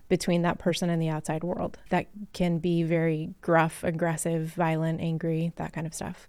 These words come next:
And it can take shape in a bunch of different ways, but basically the system in these amazing, miraculous, sophisticated ways is just trying to keep you safe.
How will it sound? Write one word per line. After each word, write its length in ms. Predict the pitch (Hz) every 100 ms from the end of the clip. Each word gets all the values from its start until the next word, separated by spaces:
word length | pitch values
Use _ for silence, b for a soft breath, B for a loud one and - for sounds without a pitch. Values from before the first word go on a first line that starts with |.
| -
And 140 | - 214
it 60 |
can 140 | 196 214
take 180 | 240 220
shape 340 | - 208 202
in 160 | - 185
a 60 |
bunch 320 | 165 175 175
of 160 | 185 156
different 320 | 175 - 180
ways, 260 | 196 202 165
but 180 | 180 160
basically 440 | 185 190 185 180
the 260 | 160 175 -
system 500 | - 233 233 185 170
in 180 | 170
these 200 | 180 175 -
amazing, 600 | 185 180 185 220 202 170
miraculous, 800 | 160 156 170 202 214 175 175 175
sophisticated 720 | - - 220 - - 180 160
ways 460 | 175 196 160 160 - B B B B
is 200 | 196 165
just 360 | - 190 196
trying 220 | - 185 170
to 60 |
keep 240 | 160 180 170
you 100 | 165
safe. 460 | - - - -